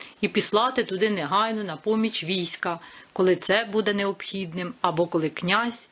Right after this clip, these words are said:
Мазепа і Генеральна Рада будуть цього домагатись. Ці війська,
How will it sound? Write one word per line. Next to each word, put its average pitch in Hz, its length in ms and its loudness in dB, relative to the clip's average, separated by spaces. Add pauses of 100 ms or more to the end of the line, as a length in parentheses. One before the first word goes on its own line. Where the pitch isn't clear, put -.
(140)
Мазепа 208 640 0 (360)
і 185 80 0
Генеральна 185 640 0
Рада 214 420 0 (360)
будуть 214 440 0
цього 165 260 2
домагатись. 160 840 -2 (240)
Ці 277 200 4
війська, 233 600 2